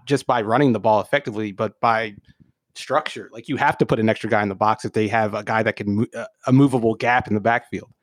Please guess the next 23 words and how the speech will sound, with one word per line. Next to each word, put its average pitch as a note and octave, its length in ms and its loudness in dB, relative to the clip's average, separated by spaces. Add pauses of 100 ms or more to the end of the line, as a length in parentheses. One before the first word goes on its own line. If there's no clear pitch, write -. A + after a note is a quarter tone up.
(440)
And C3+ 320 0
they're C3 100 4
just C3+ 200 -2
not B2 180 2
a C#3+ 60 4
team C#3 180 4
that A#2+ 140 2
can G#2 100 -4
do C3+ 140 0
that. A2+ 180 0
Other C#3+ 200 4
teams D3 280 0
are - 20 -6
gonna B2+ 140 2
be A#2 80 2
able A2+ 80 2
to A2 60 0
exploit C#3 340 -2
the A#2+ 40 -8
Cowboys G#2+ 380 2
in G2+ 80 0
that G2+ 160 2
way. G#2+ 300 2